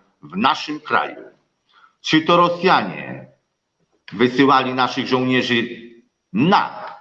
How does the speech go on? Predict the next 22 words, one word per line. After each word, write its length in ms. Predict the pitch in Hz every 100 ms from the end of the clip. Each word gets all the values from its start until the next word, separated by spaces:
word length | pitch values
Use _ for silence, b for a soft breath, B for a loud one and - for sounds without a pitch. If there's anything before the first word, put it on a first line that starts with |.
| _ _ -
głupie 400 | 98 185 214 214
wojny 440 | 202 147 107 95
w 120 | 92
Iraku 400 | 135 123 123 -
i 160 | 123 120
Afganistanie? 1040 | 117 101 110 107 101 - 78 76 69 -
Czy 140 | - 101
to 120 | 98
Rosjanie 520 | 92 95 117 117 98
wysyłają 420 | 90 92 101 98
naszych 260 | 101 92 98
żołnierzy 400 | 101 107 107 110
do 260 | 120 113 139
Libii, 500 | 196 151 95 73 - B B
Czadu 720 | - 147 135 - 120 120 -
czy 140 | - 120
Mali, 500 | 110 107 87 90 - b b
by 300 | 95 170 147 -
walczyli 580 | 120 113 147 139 139
o 160 | 123 123
ich 200 | 131 127
roszczenia 680 | 101 107 - - 110 110 104